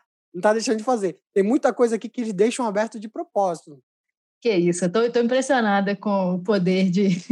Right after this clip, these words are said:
Speaker 2: <laughs> de defe-, de
Speaker 1: É.
Speaker 2: defesa do Flutter do Jacob, até nos issues,
Speaker 1: Bora!
Speaker 2: né, ele tá
Speaker 1: Não
Speaker 2: conseguindo
Speaker 1: tem não,
Speaker 2: defender
Speaker 1: mano.
Speaker 2: o Flutter, tô impressionada.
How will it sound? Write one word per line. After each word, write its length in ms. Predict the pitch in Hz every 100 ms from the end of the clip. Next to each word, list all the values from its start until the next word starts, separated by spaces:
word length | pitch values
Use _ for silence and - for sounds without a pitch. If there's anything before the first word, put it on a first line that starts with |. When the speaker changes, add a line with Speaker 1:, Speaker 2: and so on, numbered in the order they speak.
| 240 311 277 175 -
Speaker 2:
<laughs> 640 | 254 - - - _ -
de 160 | 208 233
defe-, 440 | 190 277 302 277
de 200 | 202 214
Speaker 1:
É. 160 | 269 269
Speaker 2:
defesa 460 | 175 247 302 339
do 140 | 311 311
Flutter 420 | - 240 262 269
do 80 | 254
Jacob, 400 | 202 233 214 233
até 320 | 226 247 277
nos 260 | 359 381 240
issues, 440 | 262 370 - 403
Speaker 1:
Bora! 360 | 254 233 - - -
Speaker 2:
né, 260 | 262 156 -
ele 240 | 285 285
tá 140 | 294
Speaker 1:
Não 60 | 294
Speaker 2:
conseguindo 460 | 381 254 330 247 339
Speaker 1:
tem 100 | 320
não, 220 | 330 -
Speaker 2:
defender 260 | 349 285 285
Speaker 1:
mano. 100 | 359
Speaker 2:
o 80 |
Flutter, 460 | - 254 262 247 180
tô 100 | 262
impressionada. 1000 | 277 269 285 302 392 359 285 294 294 294